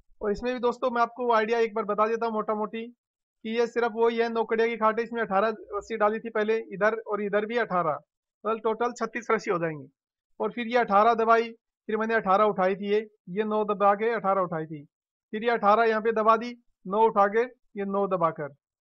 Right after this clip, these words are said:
इस प्रकार से उसके बाद में यहाँ डिजाइन शुरू हो गई। यहाँ छह रस्सी उठाएंगे, फिर बारह, फिर अठारह रस्सी उठाएंगे, फिर छह रस्सी दबाएंगे, बारह रस्सी दबाएंगे और अठारह रस्सी दबा देंगे। तो इस प्रकार से सीक्वेंस आपका ये चलता रहेगा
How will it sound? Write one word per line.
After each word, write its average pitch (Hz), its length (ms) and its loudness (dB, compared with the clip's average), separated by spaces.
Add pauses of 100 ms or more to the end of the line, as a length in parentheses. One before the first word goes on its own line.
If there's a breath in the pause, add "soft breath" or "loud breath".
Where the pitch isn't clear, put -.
(300)
इस 226 140 -10
प्रकार 240 280 0
से 240 80 -6
उसके 247 300 -8
बाद 226 200 4
में 240 120 -6
यहाँ 226 160 0
डिजाइन 220 340 -2
शुरू 202 180 -6
हो 175 80 -2
गई। 151 160 -10 (500)
यहाँ 208 160 -2
छह 214 200 0
रस्सी 220 240 -2
उठाएंगे, 220 380 0
फिर 220 200 -4
बारह, 202 360 6
फिर 208 200 -2
अठारह 202 320 2
रस्सी 190 160 -4
उठाएंगे, 165 340 -6 (540)
फिर 226 120 -6
छह 226 180 0
रस्सी 220 240 -2
दबाएंगे, 220 420 0
बारह 214 260 2
रस्सी 220 240 -6
दबाएंगे 214 340 -2
और 220 100 0
अठारह 208 300 2
रस्सी 233 240 -4 (440)
दबा 208 280 6
देंगे। 151 240 -4
तो - 480 -14
इस 269 120 -8
प्रकार 254 300 4
से 262 120 -4
सीक्वेंस 247 440 -6
आपका 233 220 2
ये 247 120 2
चलता 220 340 0
रहेगा 143 300 -4